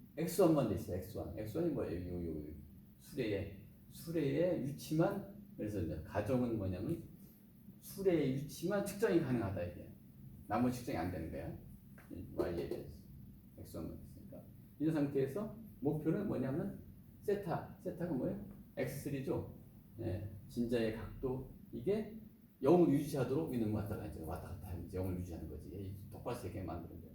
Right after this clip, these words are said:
길어지면 이렇게 가고 이쪽으로 뭐 이렇게 되는 거, 이렇게 해서 왔다 갔다. 네? 엑스 원에, 에, 에 대한 유를, 유를 가지고 스-, 유 스로스트를 가지고 이제 왔다 갔다 힘을 줘가면서 이놈에다가 세트를 제로 만드는데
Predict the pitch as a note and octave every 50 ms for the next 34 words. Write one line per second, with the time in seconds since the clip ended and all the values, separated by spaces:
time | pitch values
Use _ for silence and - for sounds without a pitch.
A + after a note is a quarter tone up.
0 | - - - - - - - - - B2+ A#2+ G#2+ G2 - G2+ B2+ E3 - - -
1 | - - G2+ G2 F#2+ - - - - - - - - - - - - - - -
2 | - - - - - - - G2+ G#2 - - - F#2 F#2 - - F#2+ F#2+ - F2+
3 | F2 - - - F2 F2 F2 - - - - - - - - - - - - -
4 | - - F3 - - - - - - - - - - - F#3+ - - - - -
5 | - - C3+ C3 - - - - - C3+ A#2+ A2 A2 A2 - - - - - -
6 | - - - - - - - G2+ G#2 G#2 A2 G#2+ G#2 G2 G2+ G2+ G2 G2 G2+ -
7 | - - - - - - - - - - - E2+ E2+ F2 - - - - - -
8 | - - G2+ F#2+ F2+ F2+ F2 F2+ G2 B2 D3 D#3+ D3+ B2+ - C3 D#3 E3+ F3 C3+
9 | B2 G#2+ - - F#2+ F2+ - - - - A#2 G#2+ G#2+ G#2+ - - G3 F#3 D#3+ -
10 | - - C#3 B2 G#2 G2+ G2 G2 F2+ F2 F2 F2 - F#2+ G2+ - - - F#2+ F#2
11 | F#2 - F2 E2+ - - - - - - - - E3+ C#3+ B2 - G#2+ G2 G2 F2+
12 | E2+ E2+ E2+ E2 E2 E2+ E2 D#2 D2+ D2+ C#2+ C#2 - - - - - - D#3+ -
13 | - G2+ - - - - F#3 F3 - E3+ A#2 E2 E2 D#2+ D#2+ D#2+ - - E3+ F#3
14 | F3+ - - -